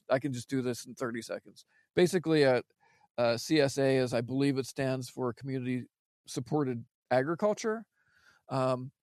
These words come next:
C S As are really good, especially if you're in an urban area. You probably have one or two C S As, if not more, in your city, maybe even in your neighborhood. And those are places where you can,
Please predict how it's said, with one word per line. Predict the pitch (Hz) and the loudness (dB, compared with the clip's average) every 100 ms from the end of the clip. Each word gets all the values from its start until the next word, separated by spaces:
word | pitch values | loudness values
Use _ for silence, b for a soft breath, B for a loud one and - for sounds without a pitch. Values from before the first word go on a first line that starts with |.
| _ _ _ _ _ _ - | _ _ _ _ _ _ -20
C | - 180 | -4 2
S | 185 175 | 2 4
As | 175 170 156 | 4 4 2
are | 147 | 2
really | 151 147 143 | 2 2 2
good, | 127 147 | 4 2
especially | 135 - 151 170 | 4 0 0 0
if | 147 | 0
you're | 147 | -2
in | 131 | 0
an | 120 110 | -2 -2
urban | 127 123 123 117 | -2 -2 -2 -4
area. | 123 127 | -4 -2
You | 120 117 | -4 -6
probably | - 143 147 156 143 156 | -2 4 6 6 2 2
have | 147 139 | 2 2
one | 131 135 | 2 -2
or | 135 | -2
two | 127 147 139 135 | -4 -2 -2 -2
C | - 143 | -2 0
S | 135 127 | 0 0
As, | 135 131 123 | -2 -2 -2
if | 123 139 | -8 -6
not | 127 | -6
more, | 107 131 131 135 - _ _ _ | -6 -6 -4 -4 -6 _ _ _
in | 147 151 | -4 -2
your | 143 | -2
city, | 131 143 135 139 | -4 -2 0 0
maybe | 131 131 131 | -2 -2 0
even | 131 127 127 | -2 -2 -4
in | 123 | -6
your | 123 | -8
neighborhood. | 120 120 123 127 127 113 120 - _ - | -6 -2 -2 0 -2 -2 -6 -14 _ -8
And | 135 | 2
those | 147 143 | 2 4
are | 151 | 0
places | - 156 147 170 156 | 2 2 2 -2 -2
where | 160 | 2
you | 147 147 | 2 2
can, | 156 143 139 | -2 -6 -8